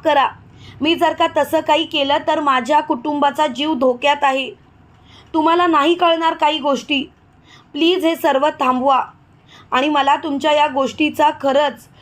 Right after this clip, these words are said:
खूप त्रास होतोय. तुम्ही प्लीज मला या गोष्टी करायला सांगू नका. तेव्हा रवी बोलतो, "लाज नाही का वाटत तुम्हाला असं सगळं बोलताना?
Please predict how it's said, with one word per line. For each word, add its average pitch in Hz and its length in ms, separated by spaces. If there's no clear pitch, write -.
खूप 370 340
त्रास 330 280
होतोय. 311 300
तुम्ही 320 280
प्लीज 320 360
मला 285 260
या 302 180
गोष्टी 285 360
करायला 277 420
सांगू 254 380
नका. 277 360
तेव्हा 285 220
रवी 285 240
बोलतो, 294 380
"लाज 294 340
नाही 370 160
का 381 120
वाटत 285 240
तुम्हाला 277 400
असं 320 240
सगळं 302 320
बोलताना? 277 520